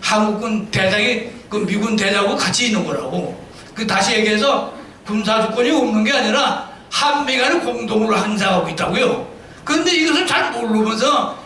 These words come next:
괜히 군사주권이 없다 이러면서 말이지 외국에까지 가서 얘기하고 있다고. 본인은, 예, 지금 저 얘기한 것처럼, 예, 군대에서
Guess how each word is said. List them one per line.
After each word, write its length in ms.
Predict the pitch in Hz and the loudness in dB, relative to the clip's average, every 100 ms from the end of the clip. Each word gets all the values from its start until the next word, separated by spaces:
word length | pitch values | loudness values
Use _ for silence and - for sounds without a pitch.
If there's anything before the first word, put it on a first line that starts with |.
| - | -6
괜히 380 | - - 320 - | 0 2 0 -2
군사주권이 640 | 240 240 240 - 240 220 | -2 0 0 -2 -2 -2
없다 500 | 185 - - - - | -2 0 0 0 -4
이러면서 400 | 196 208 214 226 247 | -4 0 2 2 2
말이지 300 | 254 208 - - | 2 -2 -6 -4
외국에까지 760 | 202 214 214 214 202 196 208 180 | 0 2 2 2 2 0 -2 0
가서 220 | 190 208 | 0 2
얘기하고 440 | 175 165 165 147 | 0 0 -2 -4
있다고. 380 | 143 135 - - - - - 220 - 208 160 156 - - 175 160 - | -6 -8 -10 -14 -18 -20 -18 -18 -16 -16 -14 -14 -16 -18 -18 -14 -2
본인은, 600 | 180 233 240 190 160 - - - - | 2 4 4 2 -2 -8 -16 -20 -6
예, 160 | 175 175 | 0 2
지금 240 | 202 202 202 | 2 -2 -2
저 300 | 196 185 185 | -2 0 0
얘기한 580 | 180 175 180 170 175 165 | 2 2 2 2 0 0
것처럼, 480 | 165 175 185 180 - - - - | 0 2 2 0 -8 -16 -14 -4
예, 200 | 151 151 | 0 0
군대에서 800 | 170 175 180 175 180 185 165 | 0 0 2 2 4 4 2